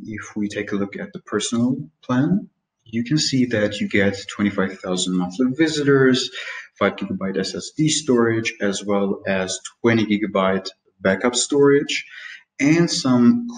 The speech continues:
cool perks like premium widgets, premium plugins,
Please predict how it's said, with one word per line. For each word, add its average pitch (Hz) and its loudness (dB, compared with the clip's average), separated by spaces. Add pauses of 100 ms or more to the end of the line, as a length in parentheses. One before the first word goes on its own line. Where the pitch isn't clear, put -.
cool 127 2
perks - -4
like 98 -4
premium 98 0
widgets, 135 2 (100)
premium 92 -2
plugins, 127 2